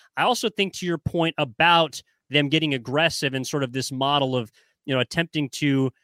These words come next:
I guess, cash in now and, and really maximize this window, would not be surprised to see the San Francisco forty-niners, who have eleven picks in this upcoming draft,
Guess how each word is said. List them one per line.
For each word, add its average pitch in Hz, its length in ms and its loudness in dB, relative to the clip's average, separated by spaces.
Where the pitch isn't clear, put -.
I 160 40 -2
guess, 160 180 2
cash - 460 0
in 143 240 2
now 139 400 4
and, 131 180 -4
and 131 240 -4
really 147 220 2
maximize 131 640 0
this 110 180 -10
window, 135 500 2
would 190 260 6
not 208 260 2
be 190 140 0
surprised 185 540 -2
to 165 60 -6
see 170 160 -4
the 151 60 -6
San 175 220 -4
Francisco 156 480 -4
forty-niners, 147 640 -2
who 147 60 -2
have 131 100 0
eleven 131 440 -2
picks - 300 -6
in 151 60 -6
this 131 160 -6
upcoming 135 420 -4
draft, 139 380 0